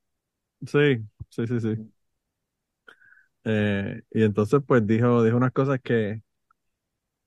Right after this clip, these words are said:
que hubo que quitarlas, ¿verdad? Para el feed, para el feed regular del podcast. Pues si no, mi hermana me mata. Viene, ve-, si no, viene aquí a Kentucky y, y me, y me, me agarra por el cuello.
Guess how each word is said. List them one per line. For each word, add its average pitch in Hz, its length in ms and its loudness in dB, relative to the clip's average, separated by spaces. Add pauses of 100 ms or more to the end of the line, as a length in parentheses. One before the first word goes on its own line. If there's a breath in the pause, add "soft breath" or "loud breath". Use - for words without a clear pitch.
(140)
que 113 220 4
hubo 104 260 2
que 107 580 0 (380)
quitarlas, 107 460 2
¿verdad? 98 220 0
Para 107 140 0
el 101 60 -2
feed, 107 300 -2 (160)
para 107 160 2
el 101 80 2
feed 101 220 -2
regular 107 420 2
del 104 340 -2
podcast. 101 500 -6 (760)
Pues 110 160 0
si 120 80 2
no, 110 80 4
mi 117 80 6
hermana 117 260 6
me 120 140 6
mata. 110 360 2
Viene, 117 260 2
ve-, 117 180 -2
si 139 120 2
no, 156 100 6
viene 165 160 4
aquí 143 100 2
a 156 80 4
Kentucky 156 420 0
y, 123 420 0
y - 40 0
me, 113 280 -2
y 113 60 0
me, 107 320 -2
me 110 120 -2
agarra 107 260 0
por 123 140 0
el 113 80 -2
cuello. 110 320 -2